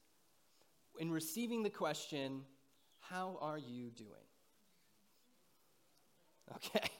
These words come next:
<laughs> All right. Keep, no, keep 'em up for a second. Keep 'em up. Be, you can be, you can be, you can be honest. You can be bold.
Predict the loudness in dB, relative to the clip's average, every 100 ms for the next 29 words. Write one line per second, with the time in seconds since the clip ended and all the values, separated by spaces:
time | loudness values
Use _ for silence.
0 | -18 -20 -20 -20 -20 -20 -20 -20 0 4
1 | 6 6 4 -6 -20 -10 2 6 6 8
2 | 8 8 8 6 4 2 0 0 4 4
3 | 2 -2 0 2 2 0 0 0 2 0
4 | 0 -4 -4 -4 2 4 4 2 -2 -4
5 | 0 6 6 6